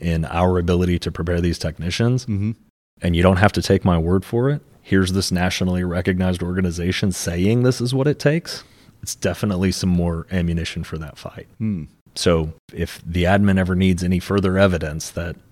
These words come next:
Speaker 1: "No, I, I really do need that piece of equipment," or, "I do need this diagnostic tool or this scanner,"
Speaker 2: Mm-hmm.
Speaker 1: or, "I really do need this many more of what I already have," the advisory committee that I have can back me up, but the standard really does provide a lot of,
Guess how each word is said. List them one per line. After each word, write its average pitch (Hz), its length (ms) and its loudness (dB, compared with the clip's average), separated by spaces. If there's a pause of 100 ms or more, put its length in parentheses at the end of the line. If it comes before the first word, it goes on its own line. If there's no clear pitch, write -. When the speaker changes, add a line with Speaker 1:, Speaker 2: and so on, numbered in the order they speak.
(160)
Speaker 1:
"No, 101 320 2
I, 110 160 -2 (100)
I 98 60 -4
really 110 380 2
do 104 240 2
need 95 240 2
that 82 200 -10
piece 87 240 -6
of 78 60 -10
equipment," 78 420 -12
or, 82 120 -8
"I 90 80 -4
do 95 280 0
need 95 280 2
this 78 240 -8 (160)
diagnostic 85 720 -2
tool 87 320 -4
or 85 100 -8
this 82 160 -8
scanner," 85 640 -4
Speaker 2:
Mm-hmm. 101 280 -4 (160)
Speaker 1:
or, 82 120 -2
"I 85 60 2
really 98 280 4
do 92 220 2
need 92 260 2
this 92 200 -4
many 87 260 0
more 85 480 0
of 82 180 -8
what 85 120 -4
I 85 140 -2
already 85 300 -6
have," 85 560 -2 (480)
the 87 120 0
advisory 90 460 0
committee 95 340 2
that 95 160 2
I 95 100 0
have 101 340 0
can 90 140 0
back 95 260 2
me 101 140 2
up, 117 260 -4
but 87 220 -4 (140)
the - 120 -6
standard 104 500 0
really 95 280 2
does 92 300 -2
provide 87 420 -4
a 82 60 -10
lot 80 260 -10
of, - 240 -12